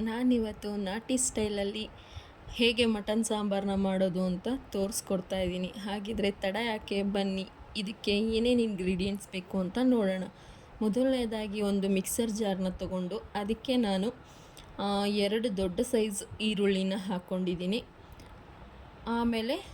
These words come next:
ಸ್ವಲ್ಪ ಕೊತ್ತಂಬರಿ ಸೊಪ್ಪು, ಕೊತ್ತಂಬರಿ ಸೊಪ್ಪು ಆದಮೇಲೆ ಸ್ವಲ್ಪ ಪುದೀನ ಸೊಪ್ಪು.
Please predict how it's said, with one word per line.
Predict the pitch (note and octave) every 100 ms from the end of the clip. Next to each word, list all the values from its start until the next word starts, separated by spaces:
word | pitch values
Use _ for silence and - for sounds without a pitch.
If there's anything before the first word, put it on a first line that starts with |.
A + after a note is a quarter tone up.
| -
ಸ್ವಲ್ಪ | - G#3 G3+ A3+
ಕೊತ್ತಂಬರಿ | A3+ - G3 G#3+ A3 A3 G#3+
ಸೊಪ್ಪು, | - F#3+ - - C4 - - - -
ಕೊತ್ತಂಬರಿ | A3 A#3+ A#3 A3+
ಸೊಪ್ಪು | A3+ G3+ -
ಆದಮೇಲೆ | F3+ G3 G3 F#3+ F#3 F#3+ A#3+
ಸ್ವಲ್ಪ | - G3+ F3+ F3+
ಪುದೀನ | F#3 - F#3+ A3 A3
ಸೊಪ್ಪು. | A3 G3+ F#3+ - B3+